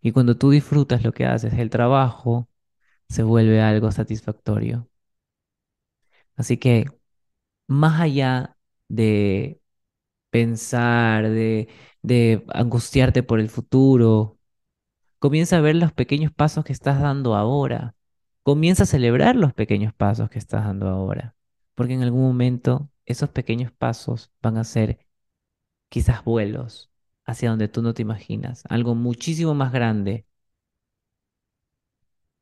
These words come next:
Y ese momento puede llegar. Así que bueno, gracias por escucharme.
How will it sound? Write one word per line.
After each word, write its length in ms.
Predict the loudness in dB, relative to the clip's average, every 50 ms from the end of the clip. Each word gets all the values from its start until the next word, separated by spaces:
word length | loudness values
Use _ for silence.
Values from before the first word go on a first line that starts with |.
| _ _
Y 200 | 2 4 4 4
ese 200 | 4 4 2 0
momento 460 | 0 0 0 0 0 0 -2 -4 -2
puede 240 | 0 0 2 2 0
llegar. 540 | -2 -2 -4 -4 -6 -8 -10 -14 -18 -20 _ _ _ _ _ _ _ _ _ _ _ _ _ _ _ _ _ _ _ _ _ _ -20 -20 _ _
Así 180 | -16 -12 -10 -6
que 100 | -2 0
bueno, 440 | 2 2 2 2 2 0 -2 -4 -8 _ _ _ _ -2
gracias 280 | 0 2 2 2 2 2
por 140 | 2 0
escucharme. 760 | 0 0 -2 -4 -2 2 2 2 4 2 2 0 0 -2 -4